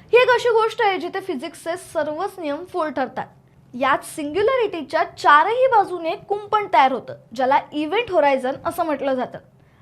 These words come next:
आता एक उदाहरण घ्या. तुम्ही ब्लॅक होलच्या जवळ तुमच्या साथीदारासह प्रवास करताय. तुम्ही त्याची साथ सोडून ब्लॅक होलमध्ये झेपावता. तुम्ही जेव्हा इव्हेंट होरायझन जवळ पोहोचता,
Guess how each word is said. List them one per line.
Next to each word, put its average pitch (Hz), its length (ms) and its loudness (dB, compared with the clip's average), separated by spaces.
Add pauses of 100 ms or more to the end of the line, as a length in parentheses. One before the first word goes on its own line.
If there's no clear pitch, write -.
(120)
आता 480 220 4
एक 440 80 0
उदाहरण 359 380 4
घ्या. 262 120 -4 (380)
तुम्ही 254 200 -6
ब्लॅक 247 420 -2
होलच्या 311 320 -2
जवळ 285 500 0
तुमच्या 285 360 -4
साथीदारासह 370 880 0
प्रवास 330 400 0
करताय. 302 360 -4 (460)
तुम्ही 466 200 2
त्याची 453 240 0
साथ 370 220 0
सोडून 330 540 -4
ब्लॅक 269 340 -2
होलमध्ये 277 420 -4
झेपावता. 277 480 -2 (420)
तुम्ही 254 160 -6
जेव्हा 294 200 2 (100)
इव्हेंट 330 360 0
होरायझन 381 400 4
जवळ 330 240 0
पोहोचता, 302 600 0